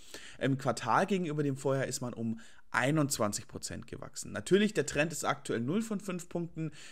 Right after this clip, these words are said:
die Performance minus dreiunddreißig Prozent, auf zwölf Monate eben knapp diese sechzig Prozent, also minus neunundfünfzig,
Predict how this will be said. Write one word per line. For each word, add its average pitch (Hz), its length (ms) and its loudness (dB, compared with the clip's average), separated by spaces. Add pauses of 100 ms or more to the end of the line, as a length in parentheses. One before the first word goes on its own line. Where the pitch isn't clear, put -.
(100)
die 131 60 2
Performance 135 600 2
minus 127 280 0
dreiunddreißig 151 640 2
Prozent, 139 420 -2
auf - 100 -8
zwölf 160 380 6
Monate 143 340 2
eben 113 300 0
knapp 135 360 2
diese 110 200 -2
sechzig 147 440 -2
Prozent, 139 440 -2
also 107 260 -2 (260)
minus 123 300 2
neunundfünfzig, 156 920 0